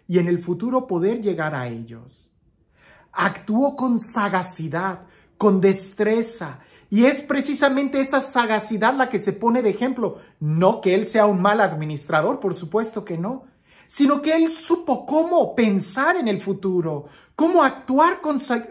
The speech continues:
sagacidad. Muchos cristianos no pensamos en el futuro, y no me malinterpreten.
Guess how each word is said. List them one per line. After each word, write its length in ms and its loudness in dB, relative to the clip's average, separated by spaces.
sagacidad. 1000 -2
Muchos 380 -2
cristianos 720 -6
no 220 0
pensamos 600 -2
en 100 -4
el 120 -4
futuro, 540 -8
y 100 4
no 140 6
me 140 2
malinterpreten. 1120 -2